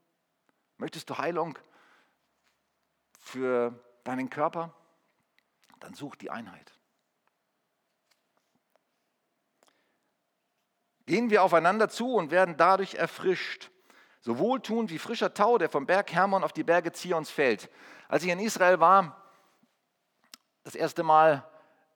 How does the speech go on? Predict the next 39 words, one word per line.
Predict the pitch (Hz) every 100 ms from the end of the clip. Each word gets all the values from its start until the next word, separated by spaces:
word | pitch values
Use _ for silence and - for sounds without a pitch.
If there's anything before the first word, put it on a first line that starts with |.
| -
da |
hat | 131 131
mir | 143 135 127 - _ _
der | 123 123
Barry | 139 165
Mevorach | 135 127 147 147 123
diesen | 139 123 120
Psalm | - 139 147
erklärt | 110 - 143 151
und | 127
hat | 131 -
gesagt, | 123 143 135 - _ -
es | 156
ist | 180
unmöglich, | 151 233 220 196 233 - 160 190 - - - _
dass | 156 156
der | 156 139
Tau | - 175 247
vom | 226 170 156
Berg | 175 196
Hermons | 156 185 202 208 -
auf | 151
die | 151
Berge | 151 170 160
Zions | - 190 156
fällt. | - 104 73 - _ _ _ _
Weil | 135 160 226 233 - -
die | 143
Berge | 156 175 165
Hermons | 143 220 202 196 202
sind | 180
ganz | 175 254 202
im | 202
Norden | 208 196 160
von | 156
Israel | 151 156 147 151 185
und | 147
die | 151
Ber-, | 160 160 156